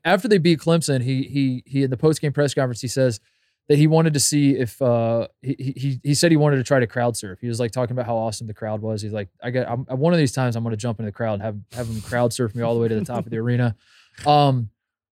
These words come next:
Speaker 1: so now all of a sudden, we fast forward
Speaker 2: Mm.
Speaker 1: less than a year later, all of the Notre Dame students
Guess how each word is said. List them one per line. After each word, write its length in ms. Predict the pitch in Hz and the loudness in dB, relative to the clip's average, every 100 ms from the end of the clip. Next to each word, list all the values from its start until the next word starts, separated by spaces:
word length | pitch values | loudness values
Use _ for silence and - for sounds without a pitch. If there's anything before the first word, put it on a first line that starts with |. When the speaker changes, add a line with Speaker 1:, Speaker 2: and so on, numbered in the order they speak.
| _ - | _ 2
Speaker 1:
so 140 | 170 | 4
now 260 | 170 220 233 | 6 6 8
all 140 | 165 | 8
of 40 | 143 | 6
a 80 | 120 | 4
sudden, 320 | - 113 113 | 2 0 0
we 100 | 123 | -4
fast 300 | 131 160 151 | 4 4 4
forward 280 | 147 135 123 | 0 0 0
Speaker 2:
Mm. 60 | 135 | 2
Speaker 1:
less 180 | 143 | 2
than 80 | 151 | 0
a 40 | 135 | 0
year 200 | 131 127 | 2 2
later, 380 | 117 110 110 - | 2 0 -4 -4
all 280 | 135 160 170 | 2 4 4
of 100 | 143 | 4
the 220 | 135 123 | 2 4
Notre 240 | 127 135 | 2 0
Dame 180 | 131 120 | 0 -2
students 540 | - 120 110 104 - | -4 -4 -2 -4 -6